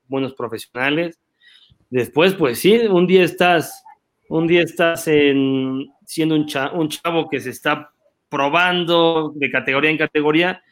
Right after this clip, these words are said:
y al otro día estás jugando contra el Bam-, con el Bambán Zamorano, no ma-, y el Piojo.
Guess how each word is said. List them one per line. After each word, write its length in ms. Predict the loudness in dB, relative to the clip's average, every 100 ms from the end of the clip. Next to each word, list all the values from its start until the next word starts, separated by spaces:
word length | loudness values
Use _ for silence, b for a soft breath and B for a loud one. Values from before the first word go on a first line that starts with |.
| b _ -4
y 60 | 0
al 140 | 0
otro 180 | 0 2
día 220 | 4 4
estás 280 | 2 -2 -2
jugando 320 | -2 -2 -4
contra 180 | -4 -2
el 80 | 0
Bam-, 260 | -2 -2
con 200 | 0 2
el 100 | 2
Bambán 340 | 0 0 0 0
Zamorano, 600 | -4 -4 -2 -4 -6 _ _ _ _ -2
no 120 | -2
ma-, 180 | -2 -2
y 240 | 0 2
el 200 | 0 -2
Piojo. 600 | 0 0 0 -2 -6